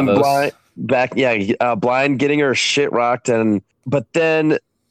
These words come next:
Speaker 2: um, I like when he's, when, uh, Jaqen shows up again. This guy just,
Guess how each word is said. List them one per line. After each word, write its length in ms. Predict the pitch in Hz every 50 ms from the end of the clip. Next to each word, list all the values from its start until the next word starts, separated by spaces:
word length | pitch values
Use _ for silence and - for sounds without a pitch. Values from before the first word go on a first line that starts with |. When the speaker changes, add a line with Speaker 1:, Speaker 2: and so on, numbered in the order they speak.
| _ _ _
Speaker 2:
um, 260 | 135 131 131 127 123 -
I 100 | - 123
like 380 | 123 123 131 131 135 139 -
when 140 | - 151 139
he's, 240 | 143 147 139 120 -
when, 320 | - - 135 131 131 127 127
uh, 160 | 123 123 120
Jaqen 420 | 110 98 127 139 170 - 185 170 139
shows 240 | - 131 117 98 107
up 180 | 107 113 -
again. 540 | - 110 95 101 101 101 107 120 123 117 104
This 120 | 113 110
guy 160 | - - 117 110
just, 240 | 101 104 - -